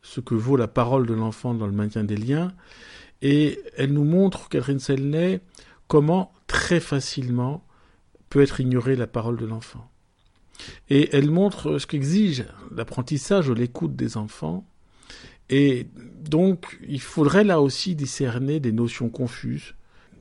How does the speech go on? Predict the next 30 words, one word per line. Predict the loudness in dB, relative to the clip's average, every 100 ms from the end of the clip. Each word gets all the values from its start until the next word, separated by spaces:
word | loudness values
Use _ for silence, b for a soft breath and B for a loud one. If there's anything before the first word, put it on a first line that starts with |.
| -20 -18 -10
la | -8
notion | -6 -4
de |
discernement, | -2 0 0 2 2 0 -2
par | -6 -2
exemple, | -2 -2 -16 -18 -20 _ B B B B
des | -2 0
notions | 0 -2 0
d'intérêt | 2 4 4 4 2
de |
l'enfant | 2 -2 -2 -2 -2 -2 -4 -8 -10
qui, | -6 -6 -6 -6
euh, | -6 -6
servent | 0 2 2
souvent | 0 0 4 4
à | 4
imposer | 4 4 4
des | 2
décisions | 2 2 0 -4 -2 -2 -4 -8 B B B B -6
et | -2
des | 0
représentations | 0 4 4 4 2 0 -2
d'adultes | -2 -2 -4 -4 -6 -6
et | 0
le | 2
rapport | 4 2 6 6 6
au | 2
temps | 0 -2
des | -2 -4
adultes | -6 -6 -8 -10